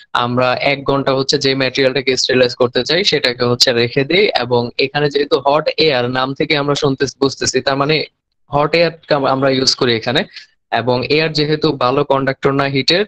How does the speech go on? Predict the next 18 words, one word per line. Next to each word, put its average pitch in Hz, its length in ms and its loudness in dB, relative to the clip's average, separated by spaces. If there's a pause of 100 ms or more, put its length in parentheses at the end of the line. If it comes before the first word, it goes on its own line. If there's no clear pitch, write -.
that's 123 260 2
why 143 80 2
আমরা 135 220 0
এখানে 131 180 0
একটা 131 140 0
fan 139 340 -2
use 139 220 -2
করি। 180 240 2
ফ্যানটা 131 400 0
হচ্ছে 131 220 0
পুরা 147 380 2
ওভেনটার 135 460 0
ভিতরে 131 340 0
হিটটাকে 127 400 -2
circulate 120 440 0
করতে 120 240 0
সাহায্য 147 320 2
করে। 101 140 2